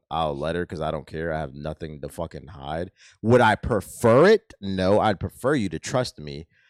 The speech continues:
But if you wanna look at it, I don't give a fuck because I have nothing to hide. Uh, but that's how I feel. Most dudes probably are not gonna let you go through their phone,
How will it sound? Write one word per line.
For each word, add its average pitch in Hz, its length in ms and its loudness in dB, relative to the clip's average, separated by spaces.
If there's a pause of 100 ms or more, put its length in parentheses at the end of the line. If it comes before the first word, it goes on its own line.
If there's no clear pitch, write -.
(220)
But 104 160 -2
if 101 80 -2
you 123 80 0
wanna 123 140 0
look 104 220 -2
at 90 80 -2
it, 87 80 0
I 92 60 2
don't 101 100 -2
give 85 100 -6
a 73 40 -6
fuck 80 280 -8
because 80 200 -10
I 85 80 -4
have 76 120 -8
nothing 78 440 -10
to 69 60 -10
hide. 82 380 -8 (180)
Uh, 71 340 -6
but 73 260 -12 (340)
that's 123 280 -2
how - 280 -4
I 80 180 -4
feel. 71 260 -10
Most 101 420 -6
dudes 104 260 -6
probably 90 340 -4
are 78 40 -8
not 78 240 -10
gonna 78 200 -12
let 78 280 -12
you 80 80 -14
go 78 300 -10
through 85 200 -12
their 73 140 -10
phone, 82 420 -12